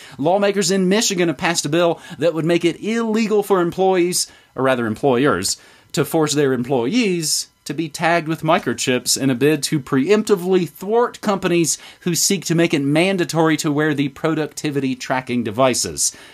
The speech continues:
'Cause now that's what they are. It's not microchipping, it's just a Fitbit to see, you know, how you're doing on your walk to work, you know, thing. Michigan House passed the bill last Wednesday, a week ago, which would make acceptance of the microchip implants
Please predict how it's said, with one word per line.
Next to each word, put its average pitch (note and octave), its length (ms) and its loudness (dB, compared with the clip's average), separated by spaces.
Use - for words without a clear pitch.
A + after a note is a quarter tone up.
'Cause B2+ 200 -4
now C#3 160 2
that's A#2 180 -2
what A#2 140 0
they G#2+ 80 2
are. F#2 100 2
It's F2 120 -4
not C#4+ 100 2
microchipping, A#3+ 680 0
it's A#3 160 -4
just C4+ 200 -2
a B3+ 140 2
Fitbit F#3+ 580 0
to F3+ 120 -4
see, C#4 320 0
you C4+ 180 0
know, G3 180 0
how A#3 100 2
you're A#3+ 180 0
doing B3 300 0
on F#3 160 0
your F3 200 2
walk A3 300 -2
to B3+ 100 -4
work, C#4+ 360 -2
you C3 100 -2
know, A2+ 100 -4
thing. F2 500 0
Michigan G3+ 480 0
House G3+ 320 0
passed F#3+ 340 -4
the F#3 80 -6
bill F3+ 300 2
last E3+ 400 0
Wednesday, D3+ 440 0
a C#3 80 2
week D#3 220 -2
ago, D#3 380 0
which D3 260 -2
would C#3+ 120 -2
make D3+ 200 0
acceptance D3 640 -2
of D3 140 0
the C#3 80 0
microchip D3+ 520 -2
implants D3+ 520 0